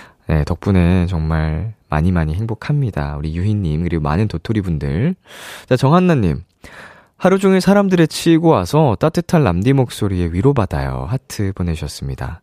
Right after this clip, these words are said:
네, 언제든지 정말, 어, 놀러 오셔서 위로도 많이 받으시고 웃고 떠들고 가셨으면 좋겠습니다, 여러분.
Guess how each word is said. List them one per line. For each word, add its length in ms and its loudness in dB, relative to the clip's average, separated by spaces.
네, 120 0
언제든지 1000 2
정말, 840 -4
어, 200 -8
놀러 280 2
오셔서 600 -2
위로도 300 -2
많이 220 -2
받으시고 640 -6
웃고 280 0
떠들고 340 2
가셨으면 380 -4
좋겠습니다, 640 -4
여러분. 420 -6